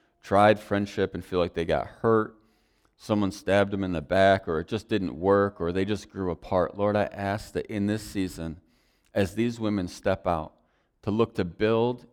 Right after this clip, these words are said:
godly relationships that will get them where you want them to go, Lord, I ask that there would be favor over it like crazy. They would be shocked.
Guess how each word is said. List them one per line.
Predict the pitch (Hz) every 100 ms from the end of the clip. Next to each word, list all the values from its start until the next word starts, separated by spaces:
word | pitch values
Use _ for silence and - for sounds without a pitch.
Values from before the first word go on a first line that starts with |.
| 87
godly | 101 101 98
relationships | 92 92 98 104 - 101 113 104 -
that | 67
will | 85
get | 78 104 -
them | 120 113
where | 95
you | 82 92
want | 101 95
them | - 90
to | 85
go, | 92
Lord, | 101 101
I | 101
ask | 101 98
that | -
there | 98
would | 92
be | 92
favor | 90 - 98 101 101 107 -
over | 104 92 101
it | 104 90
like | 98 -
crazy. | - 95 92 87 78 73 - _ _ _ _ _ -
They | 110
would | 110
be | 98
shocked. | 95 - - 113 78 - -